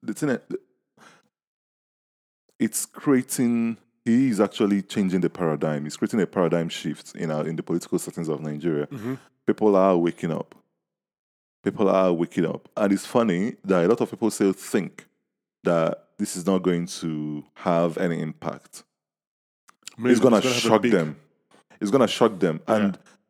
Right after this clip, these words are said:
Speaker 1: make sure that you hear it here. Like, this is the first time. Okay, so remember that you, you, you, if you are listening to this podcast and you're Nigerian, remember that you heard it here first.
Speaker 2: Mm-hmm.
Speaker 1: If they decide for whatever reasons to cheat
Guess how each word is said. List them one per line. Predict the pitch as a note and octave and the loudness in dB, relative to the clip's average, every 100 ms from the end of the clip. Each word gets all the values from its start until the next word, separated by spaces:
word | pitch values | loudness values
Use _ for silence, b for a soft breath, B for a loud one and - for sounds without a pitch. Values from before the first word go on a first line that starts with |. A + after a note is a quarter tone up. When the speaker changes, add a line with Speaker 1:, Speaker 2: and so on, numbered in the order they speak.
| _ _ _ - | _ _ _ -6
Speaker 1:
make | G2 C#3 | 0 0
sure | D#3 | 4
that | B2+ | 4
you | G#2 | 4
hear | A2 G#2+ | 4 4
it | G2+ - | 2 0
here. | F#2+ D#2+ | -2 0
Like, | E2+ F#2 F2 | 0 -2 -4
this | A#2+ - | -10 -10
is | |
the | - | -4
first | A#2 | -2
time. | A#2+ G2+ | -2 -4
Okay, | - - | -2 -2
so | - G2+ - - | 2 0 0 -12
remember | G2+ A2+ C3 | -8 0 2
that | B2 | 4
you, | F#2+ | 2
you, | F2+ F2+ G2+ - G2 | 0 -2 -4 -4 -4
you, | F#2+ - | -6 -6
if | A#2+ | -2
you | A2 | 0
are | |
listening | G2 - G2+ | 2 0 -4
to | |
this | F2 - | -6 -2
podcast | - F2+ | -2 -2
and | |
you're | E2 | -2
Nigerian, | D#2+ D#2+ D#2+ | -4 -2 -2
remember | D#2+ G#2+ F#2+ | 0 2 2
that | |
you | E2 | 0
heard | E2 F2+ | -2 -2
it | F2 | 0
here | F2+ D2 | -2 -4
first. | - C#2 - _ - | -4 -6 -6 _ -20
Speaker 2:
Mm-hmm. | F2 G#2 - | -14 -14 -4
Speaker 1:
If | D#3+ E3 G2+ | -4 -4 2
they | A#2+ G2+ F#2+ - | 4 6 4 0
decide | G#2 - A2+ A2 | -4 2 2 2
for | G#2+ G2 | 2 2
whatever | - G#2+ G#2+ | 2 4 4
reasons | G2 E2 D2 D2+ F2+ - _ | 2 -2 -6 -8 -8 -12 _
to | - F#2+ F2 E2+ D#2+ D#2 _ _ _ _ - - | -8 -2 -2 -2 -4 -8 _ _ _ _ -18 -8
cheat | - A#2 - - | -8 -6 -10 -10